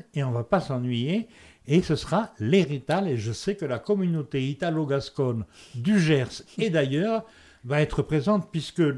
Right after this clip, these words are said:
l'initiateur de ce projet, c'est quelqu'un de Toulouse, c'est mon ami Rocco Femia, le directeur de la revue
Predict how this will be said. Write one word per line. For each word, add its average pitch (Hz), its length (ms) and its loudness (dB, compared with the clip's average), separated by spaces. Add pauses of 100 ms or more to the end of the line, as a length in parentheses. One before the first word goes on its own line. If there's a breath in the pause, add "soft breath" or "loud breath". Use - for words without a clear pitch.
l'initiateur 147 920 0
de 117 80 -2
ce - 140 -4
projet, 120 480 -2
c'est 147 200 -6
quelqu'un 123 340 -2
de 107 120 -2
Toulouse, 220 760 2 (460 loud breath)
c'est 165 400 2
mon 143 220 0
ami 143 460 2
Rocco 139 960 8
Femia, 135 800 0 (320 loud breath)
le 135 180 0
directeur 156 760 -2
de 123 120 -6
la 120 140 -2
revue 123 480 -4